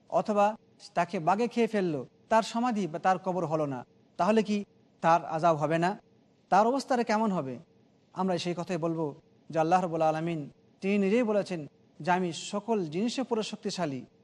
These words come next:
যে আল্লাহ রাব্বুল আলামিন প্রতিটি অঙ্গে অঙ্গে তিনি আযাব দিতে পারেন। যে লোকটি সমুদ্রের তলে তলিয়ে গেছে, সেখানে আল্লাহ আযাব দিতে পারেন। যে লোকটি বাঘের পেটে চলে গেছেন,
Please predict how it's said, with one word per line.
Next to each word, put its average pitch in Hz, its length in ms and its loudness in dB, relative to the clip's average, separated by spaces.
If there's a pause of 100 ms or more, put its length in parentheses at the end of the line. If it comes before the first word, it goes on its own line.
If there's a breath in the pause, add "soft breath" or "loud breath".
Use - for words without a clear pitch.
(360)
যে 247 500 2 (480)
আল্লাহ 208 320 2
রাব্বুল 170 220 -2
আলামিন 156 500 0 (840)
প্রতিটি 254 580 2 (100)
অঙ্গে 254 360 4
অঙ্গে 247 220 2
তিনি 214 200 0
আযাব 175 240 4
দিতে 156 200 -6
পারেন। 135 380 -4 (520)
যে 220 280 0
লোকটি 233 440 0 (280)
সমুদ্রের 226 640 0 (180)
তলে 214 260 0
তলিয়ে 240 380 0
গেছে, 160 380 -4 (420)
সেখানে 262 380 -2
আল্লাহ 208 260 -2
আযাব 170 220 -2
দিতে 151 180 -8
পারেন। 131 320 -6 (340)
যে 180 280 0
লোকটি 240 280 -2
বাঘের 196 360 0
পেটে 240 200 -6
চলে 202 240 -2
গেছেন, 160 380 -6